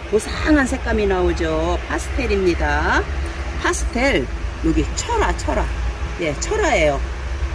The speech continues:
핑크빛이 나면서 그렇게 고상하게 물이 드는 아이예요. 파스텔. 이거 얼마냐? 이만 원이래요. <laughs> 어머, 이만 원. 이렇게 도수가 이렇게 좋은데.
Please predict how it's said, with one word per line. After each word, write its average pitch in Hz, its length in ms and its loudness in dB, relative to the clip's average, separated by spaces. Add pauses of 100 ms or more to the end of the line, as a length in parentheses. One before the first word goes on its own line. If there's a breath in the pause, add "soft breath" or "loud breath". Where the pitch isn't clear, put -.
(140)
핑크빛이 359 520 4
나면서 262 680 2 (120)
그렇게 269 320 2
고상하게 233 500 0
물이 208 260 0
드는 202 260 2
아이예요. 139 600 0 (100)
파스텔. 240 800 2 (1120)
이거 277 260 0
얼마냐? 247 880 0
이만 277 560 4
원이래요. 294 500 4
<laughs> 233 460 6
어머, 311 500 4
이만 277 400 0
원. 226 220 2 (120)
이렇게 330 340 4 (520)
도수가 392 360 0
이렇게 392 260 4
좋은데. 311 520 2